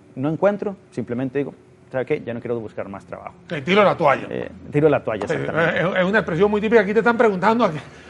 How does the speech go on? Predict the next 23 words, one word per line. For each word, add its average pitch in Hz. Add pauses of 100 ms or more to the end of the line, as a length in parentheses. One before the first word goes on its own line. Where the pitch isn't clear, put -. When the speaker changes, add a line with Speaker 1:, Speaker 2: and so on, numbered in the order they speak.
Speaker 2:
aquí 156
dicen, 196
"El 165
tico 202
es 202
muy 214
quitado 208
para 170
coger 185
café", 185
dice 180
Michael, 196 (340)
Michael 185
Jiménez, 180
¿no? 196
Entonces 175
es 185
una 190
expresión 196
acá 196
del, 190 (320)
del 175
usuario. 214